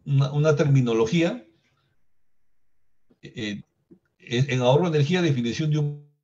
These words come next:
marco metodológico aplicable al cálculo y reporte del ahorro de energía. Eh, y, eh, este, la norma trece mil doscientos setenta y tres, eficiencia energética y fuentes de energía renovable, terminología internacional, parte uno, eficiencia energética.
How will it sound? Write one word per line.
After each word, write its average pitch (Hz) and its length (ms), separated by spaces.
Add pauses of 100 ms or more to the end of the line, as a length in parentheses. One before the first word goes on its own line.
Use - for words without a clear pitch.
(100)
marco 156 220
metodológico 139 640
aplicable 143 420
al 131 80
cálculo 151 340
y 117 40
reporte 143 340
del 123 80
ahorro 135 220
de 127 60
energía. 180 440 (800)
Eh, 110 500
y, 175 640 (600)
eh, 104 680 (240)
este, 131 420
la 107 200
norma 123 640
trece 110 280
mil 135 240
doscientos 131 140 (100)
setenta 123 200
y 110 60
tres, 165 280
eficiencia 139 460
energética 156 360
y 127 80
fuentes 151 280
de 147 60
energía 131 340
renovable, 139 580 (640)
terminología 120 720
internacional, 135 640
parte 143 260
uno, 160 160
eficiencia 131 460
energética. 143 560